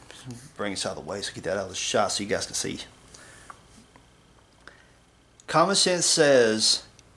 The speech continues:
if you put electricity here, and this is hooked to the bulb on this side, that it's gonna go in here, it's gonna cycle through the wire and go out here. Which means,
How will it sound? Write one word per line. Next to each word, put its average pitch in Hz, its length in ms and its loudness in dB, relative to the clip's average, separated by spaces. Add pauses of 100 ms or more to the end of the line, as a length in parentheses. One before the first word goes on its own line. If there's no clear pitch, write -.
if - 140 -6
you 143 80 4
put 143 160 4
electricity 151 580 2
here, 120 520 4 (720)
and 104 100 -8
this 127 200 4
is 110 60 -2
hooked 143 180 2
to 139 80 0
the 131 80 2
bulb 127 320 6
on 120 120 6
this 127 160 4
side, 92 380 4 (420)
that 101 480 0 (100)
it's 127 180 2
gonna 139 180 6
go 110 220 6
in 120 220 4
here, 143 440 4 (160)
it's - 120 -4
gonna 113 100 0
cycle - 360 2
through 131 200 4
the 156 80 4
wire 135 500 6 (260)
and 113 140 -4
go 104 200 6
out 92 180 6
here. 127 380 -2 (960)
Which 135 200 2
means, 120 400 -2